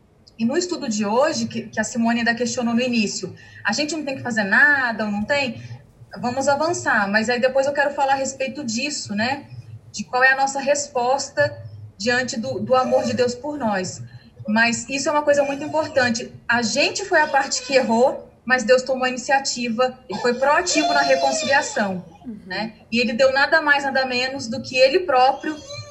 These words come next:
Speaker 1: pela nossa vida.
Speaker 2: Eu quero mesmo, Agatha, que você fale disso na hora, na, na, quando formos falar disso aqui mais pra frente, porque você fala muito bem, já te ouvi falando sobre isso,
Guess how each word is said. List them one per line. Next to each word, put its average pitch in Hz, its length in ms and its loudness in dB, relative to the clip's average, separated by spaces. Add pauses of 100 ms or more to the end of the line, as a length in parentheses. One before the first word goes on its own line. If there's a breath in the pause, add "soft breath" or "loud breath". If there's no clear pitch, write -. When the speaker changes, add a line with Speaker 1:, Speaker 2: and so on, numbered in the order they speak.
(180)
Speaker 1:
pela 262 200 0
nossa 269 280 0
vida. 180 420 -2 (580 loud breath)
Speaker 2:
Eu 233 120 6
quero 254 260 6
mesmo, 311 320 2
Agatha, 240 420 2
que 220 120 -10
você 233 240 2
fale 233 640 -2
disso 226 400 -8
na 214 180 0
hora, 196 360 -2
na, 190 340 -4
na, 196 240 -2
quando 190 220 -8
formos 190 340 -6
falar 180 240 0
disso 240 380 -6
aqui 196 180 -6
mais 180 280 -8
pra 180 160 -6
frente, 247 420 -8
porque 233 260 -2
você 226 200 -4
fala 220 240 0
muito 233 260 -6
bem, 220 240 -2
já 247 120 0
te 220 120 -6
ouvi 208 160 -2
falando 196 320 -6
sobre 185 300 -8
isso, 214 380 -8